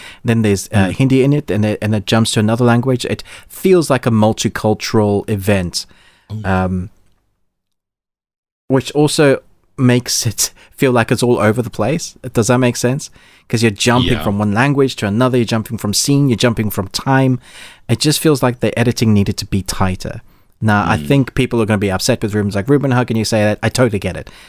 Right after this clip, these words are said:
Speaker 1: Like, for me, if this was a personal story about Nelson Mandela, I don't think I would see anything wrong,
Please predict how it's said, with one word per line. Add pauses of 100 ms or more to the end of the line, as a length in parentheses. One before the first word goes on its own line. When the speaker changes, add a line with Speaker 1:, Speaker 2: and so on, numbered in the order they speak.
(140)
Speaker 1:
Like,
for
me,
if
this
was
a
personal
story
about
Nelson
Mandela,
I
don't
think (240)
I
would
see
anything
wrong,